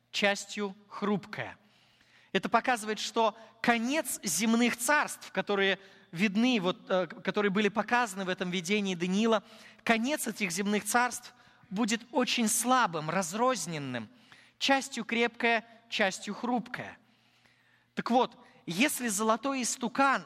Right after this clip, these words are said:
в видении, э, Навуходоносора, он стоял на хрупком основании, на основании, которое было изготовлено из железа и глины,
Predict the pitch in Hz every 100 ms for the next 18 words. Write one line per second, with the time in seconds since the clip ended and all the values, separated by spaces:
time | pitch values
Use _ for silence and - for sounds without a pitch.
0 | - 151 151 214 170 240 233 214 196 175
1 | - - - 170 170 156 - 190 202 -
2 | 202 202 226 220 - 160 - 202 196 -
3 | 214 220 202 190 180 - 302 294 226 196
4 | 180 - 185 180 165 135 107 101 - -
5 | - - 208 208 220 220 254 254 233 202
6 | 202 202 196 202 202 185 165 190 202 190
7 | 180 170 139 170 180 208 190 196 185 185
8 | 254 226 131